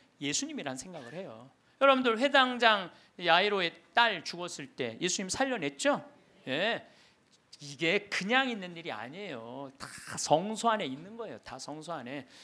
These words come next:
그다음에, 어, 이 나자렛이라는 동네가 있고 건너편에 나인이라는 동네가 있어요. 그 나인의 과부의 아들이 죽어요.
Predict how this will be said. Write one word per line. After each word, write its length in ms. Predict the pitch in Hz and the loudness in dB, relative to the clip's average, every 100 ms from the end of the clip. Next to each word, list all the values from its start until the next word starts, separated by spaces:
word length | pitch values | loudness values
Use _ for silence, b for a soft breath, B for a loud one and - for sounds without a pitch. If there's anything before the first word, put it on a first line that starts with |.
| B | B
그다음에, 580 | 220 226 214 214 190 B B - | 6 8 8 6 4 B B -2
어, 40 | |
이 460 | 185 185 175 160 143 | 0 2 0 -4 2
나자렛이라는 960 | 139 143 190 247 247 233 233 208 202 190 | 6 6 8 6 8 4 4 4 4 0
동네가 360 | 170 175 170 156 | -2 0 2 2
있고 220 | 160 170 | 0 -6
건너편에 600 | 143 180 190 185 170 143 | -6 -2 -4 -2 -4 2
나인이라는 720 | 135 135 202 208 165 139 135 | 6 6 4 -2 -2 -2 -4
동네가 340 | 147 170 185 131 | -10 -8 -4 -4
있어요. 380 | 104 - 110 104 b b b | -4 -6 -8 -10 b b b
그 80 | - | -6
나인의 720 | 151 135 156 202 214 196 190 | 4 6 6 4 -2 -4 -4
과부의 460 | - 151 180 196 185 | -4 -2 -2 -2 -2
아들이 300 | 139 131 127 | -2 -4 -8
죽어요. 440 | - 175 185 135 | -10 -10 -10 -12